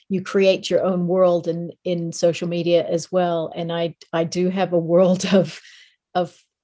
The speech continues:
of people who do a lot of this kind of work in terms of the people that I follow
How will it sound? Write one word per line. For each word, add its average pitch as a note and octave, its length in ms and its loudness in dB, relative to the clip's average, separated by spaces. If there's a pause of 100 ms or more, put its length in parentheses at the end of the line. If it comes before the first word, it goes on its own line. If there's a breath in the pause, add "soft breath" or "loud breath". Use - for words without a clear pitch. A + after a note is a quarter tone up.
of F3 280 -2
people F#3+ 320 0
who E3+ 200 -2
do E3+ 520 -2
a F3 80 2
lot E3+ 180 2
of E3 100 -6
this F3 180 -2
kind E3+ 200 -6
of E3+ 80 -4
work F3 380 -2
in E3+ 240 -8
terms E3+ 380 -6
of E3+ 80 -6
the E3 80 -8
people F3 300 -4
that E3 120 -4
I E3+ 100 -2
follow E3+ 540 -4